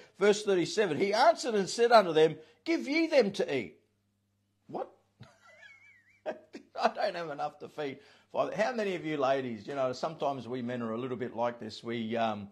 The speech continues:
you know, on a Sunday, you know, we've got visitors or whatever, and, and, uh, you know, uh,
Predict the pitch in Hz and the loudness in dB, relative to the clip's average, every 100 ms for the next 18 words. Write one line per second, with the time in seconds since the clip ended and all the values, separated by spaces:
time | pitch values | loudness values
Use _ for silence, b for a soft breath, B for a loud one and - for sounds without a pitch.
0 | B B B - 143 135 127 - 135 135 | B B B -4 -2 -2 -4 -4 -4 -2
1 | 123 123 123 123 123 123 113 117 135 131 | -2 -2 -2 -2 -2 -6 -8 -8 -8 -6
2 | 120 117 123 127 120 120 107 b b 127 | -6 -2 0 0 0 -4 -6 b b -6
3 | 127 120 120 120 117 120 135 120 110 107 | -4 -2 0 0 0 -2 -4 -2 -4 -6
4 | 113 113 110 | -4 0 0